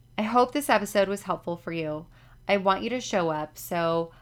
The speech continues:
I have talked about this on those last few episodes I've done in this mini series, but I have an Instagram starter kit. If you have not downloaded it yet,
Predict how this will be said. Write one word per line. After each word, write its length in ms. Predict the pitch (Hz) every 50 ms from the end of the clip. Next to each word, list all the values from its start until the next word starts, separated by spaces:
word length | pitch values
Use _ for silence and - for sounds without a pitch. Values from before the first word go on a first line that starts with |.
| - - - - -
I 200 | 180 185 185 185
have 200 | 196 202 208 196
talked 300 | - - 196 196 - -
about 240 | 214 220 214 214 -
this 240 | 214 208 208 208 -
on 180 | - 202 185
those 300 | 180 180 175 170 170 -
last 500 | - - 180 175 165 160 165 170 - -
few 460 | - - - - 180 175 165 165 175 -
episodes 480 | - 190 - 180 - 190 190 180 208
I've 120 | 196 196 180
done 220 | 208 196 196 202
in 100 | 202 180
this 200 | 165 160 - -
mini 260 | 175 175 170 175 185
series, 480 | 180 - 220 208 202 208 220 240 233 -
but 160 | - - -
I 200 | - 196 185 196
have 200 | 214 214 240 240
an 80 | 269 254
Instagram 640 | - - 196 196 196 - - 208 - 214 202 202 196
starter 360 | - - 185 170 165 170 165
kit. 320 | - - 202 175 180 -
If 160 | - 170 - 214
you 80 | 202
have 100 | 185 170
not 380 | 180 170 175 170 185 208 214 208
downloaded 560 | 208 180 165 165 170 175 185 190 202 208 220
it 160 | 240 240 -
yet, 320 | 254 254 262 269 277 -